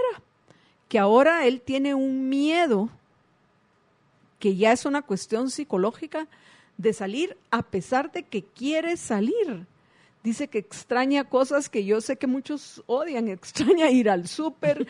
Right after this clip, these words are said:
<laughs> extraña salir al tránsito, extraña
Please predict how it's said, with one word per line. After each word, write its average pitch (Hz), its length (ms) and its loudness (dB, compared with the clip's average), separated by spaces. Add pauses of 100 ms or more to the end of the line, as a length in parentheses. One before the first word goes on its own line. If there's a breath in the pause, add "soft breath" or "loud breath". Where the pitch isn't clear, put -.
<laughs> - 120 -8
extraña 233 840 -2 (260 loud breath)
salir 220 420 0
al 190 140 -2
tránsito, 302 920 0
extraña 277 720 -4